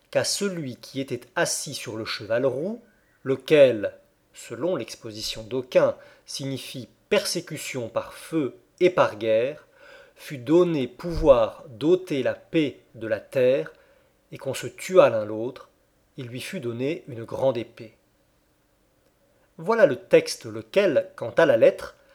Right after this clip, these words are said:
approche fort du dire et de ce que pratique nos Tuyupinambous. Toutefois, craignant d'en détourner le vrai sens, et qu'on estime que je recherche les choses de trop loin,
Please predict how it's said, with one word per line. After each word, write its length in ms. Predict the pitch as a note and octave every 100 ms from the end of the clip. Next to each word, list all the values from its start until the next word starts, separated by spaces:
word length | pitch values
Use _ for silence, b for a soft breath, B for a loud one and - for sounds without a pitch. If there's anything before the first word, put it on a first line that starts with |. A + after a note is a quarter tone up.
| b b b
approche 460 | F3+ F3+ C#3 -
fort 760 | - - - F3+ F#3+ A3+ - _ -
du 140 | A#2+
dire 480 | A2+ A2+ B2+ E3 G3 _
et 100 | D3+
de 60 | C3+
ce 120 | -
que 100 | A3
pratique 460 | F#3 A#2 - F3 -
nos 120 | B2
Tuyupinambous. 680 | - C3+ D#3+ C3 A2+ G#2 - - - - - _ _ _ _ _ _ _ b b -
Toutefois, 840 | E3 F3+ F3 G3+ G3+ G3+ - - _ _ _ _ _ _ _ -
craignant 760 | - D3 D3 C3 A2+ G#2+ G2+ - -
d'en 120 | C3
détourner 380 | D3 D3+ D#3 E3+
le 80 |
vrai 200 | B2 A#2
sens, 440 | - C#3 B2 - - b b b b b -
et 100 | C#3
qu'on 160 | C#3+ D3+
estime 360 | D3 - D#3+
que 100 | -
je 100 | A#2
recherche 440 | B2+ B2 C#3+ - B2
les 120 | A2
choses 420 | - C3 A#2 -
de 140 | B2+ C#3+
trop 220 | - C3+
loin, 420 | B2 B2+ D3 -